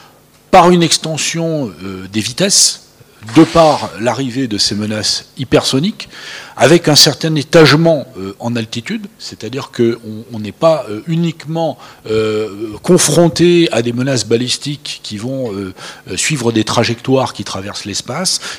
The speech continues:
mais on a effectivement un domaine d'évolution qui est un domaine d'évolution dans la haute atmosphère, donc qui crée des problèmes du côté de l'attaque, comme ça a été expliqué, parce que ce sont des technologies qu'il faut mettre au point,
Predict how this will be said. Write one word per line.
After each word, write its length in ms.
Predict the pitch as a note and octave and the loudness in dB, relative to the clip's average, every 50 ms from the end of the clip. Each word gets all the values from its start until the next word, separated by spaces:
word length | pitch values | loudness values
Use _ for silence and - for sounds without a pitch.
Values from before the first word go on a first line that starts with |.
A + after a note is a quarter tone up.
| - A2+ | 0 4
mais 80 | B2 | 4
on 160 | C#3 D3 D3 | 6 6 4
a 60 | D3+ D3+ | 2 0
effectivement 480 | C#3 - - B2 - - C#3+ D3 C#3+ | -2 -4 -8 -10 -8 -6 -2 -2 0
un 100 | A#2+ A2+ | 0 0
domaine 340 | A#2 A#2+ C#3+ D3+ D3+ D3 D3 | 2 2 2 2 2 0 2
d'évolution 680 | C3 B2 G#2+ A2+ A#2+ A#2 A2+ A2 - - C#3 D3+ E3+ D3+ | 0 0 2 2 0 0 -2 -4 -4 -6 -6 -6 -8 -6
qui 120 | - A2+ | -6 -6
est 100 | - - | -4 -4
un 80 | A2 G#2+ | -2 0
domaine 280 | A2+ C3+ D3+ D3+ C#3+ | 0 2 2 2 2
d'évolution 640 | C3+ B2+ A#2+ B2 B2 A#2+ A2+ - - - A#2 C3 D#3 D#3+ - - - - - - | 2 0 0 0 0 -2 -4 -4 -6 -4 -4 -4 -6 -8 -12 -16 -18 -18 -12 -2
dans 180 | A2 C3 C#3+ | 2 4 6
la 140 | E3+ F3 E3 | 8 8 8
haute 200 | E3 D3+ - - | 8 6 4 2
atmosphère, 580 | B2 - - A#2 G#2 - - - A2 B2+ - C3+ | -4 -6 -4 -6 -4 -4 -4 -6 -6 -8 -6 -4
donc 160 | B2+ C3 B2 | -4 -4 -4
qui 140 | - D#3+ D3+ | -2 -4 -2
crée 180 | - - C#3+ | 0 2 2
des 100 | B2 A#2+ | 2 2
problèmes 460 | A2+ - - - A#2 A2 G#2 G2 F#2 F2 - - - - - - | 2 0 -2 -2 0 0 -2 -2 -2 -4 -6 -6 -6 -8 -18 -10
du 160 | A2 C3+ D#3 | -6 -6 -4
côté 260 | - C#3 C3+ - C#3+ | -2 -2 -4 -2 -2
de 80 | B2 A#2 | -2 -2
l'attaque, 460 | A2+ G#2 - D3+ F3 E3 - - - _ _ _ | -2 -2 -2 -4 -6 -6 -8 -10 -20 _ _ _
comme 180 | - - F#2 F2 | -18 -14 -12 -10
ça 140 | - - F2+ | -10 -10 -10
a 20 | |
été 160 | E2+ - F#2+ | -12 -14 -14
expliqué, 400 | F#2 - - - G2+ - - G#3+ | -14 -14 -14 -16 -14 -12 -12 -12
parce 200 | A3 - - - | -10 -8 -10 -10
que 100 | - - | -8 -10
ce 160 | F#2 - - F#2 | -10 -10 -10 -10
sont 140 | - G2 | -10 -10
des 120 | F#2+ F2+ F2 | -12 -14 -12
technologies 580 | - - - - - G#2 G2+ G#2 G2+ G#2 A#2 | -14 -14 -14 -12 -12 -12 -10 -10 -12 -12 -14
qu'il 140 | A2+ - - | -16 -18 -16
faut 140 | - - G2 | -14 -14 -14
mettre 240 | F2+ F2+ - - F#2 | -12 -14 -14 -14 -16
au 40 | E2+ | -16
point, 280 | - - C3+ F#3+ G#3 | -12 -8 -8 -8 -8